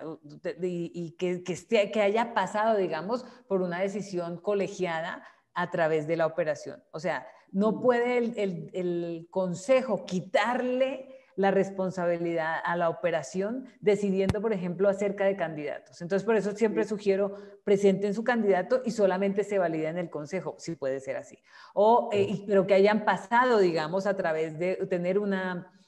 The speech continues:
Speaker 1: una terna o una, un número de candidatos internos que ellos han validado y que ha pasado el proceso interno de la organización, y así se aterrizan, digamos, a diferentes aspectos. Entonces,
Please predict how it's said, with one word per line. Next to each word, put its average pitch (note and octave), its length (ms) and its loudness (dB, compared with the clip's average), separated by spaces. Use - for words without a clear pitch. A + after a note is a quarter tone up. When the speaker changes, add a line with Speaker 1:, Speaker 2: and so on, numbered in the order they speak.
Speaker 1:
una F3+ 480 -4
terna E3+ 480 0
o D#3+ 120 -4
una, D#3 240 -6
un F#3 140 -2
número G3+ 340 4
de F#3+ 80 2
candidatos E3 500 -2
internos E3 440 -4
que F#3 140 -4
ellos D3+ 280 -8
han D#3+ 120 -10
validado D#3+ 500 -2
y G#3+ 80 2
que G3+ 100 -2
ha D#3+ 120 -4
pasado E3+ 320 0
el F#3+ 100 0
proceso C#3+ 380 -10
interno D3 320 -10
de C#3+ 60 -10
la C#3+ 60 -4
organización, D3+ 560 -6
y A3+ 100 2
así G3 220 0
se G#3 140 0
aterrizan, G#3 800 0
digamos, D#3 380 -10
a E3 80 -6
diferentes D#3 500 -12
aspectos. E3 440 -10
Entonces, G#3+ 380 -4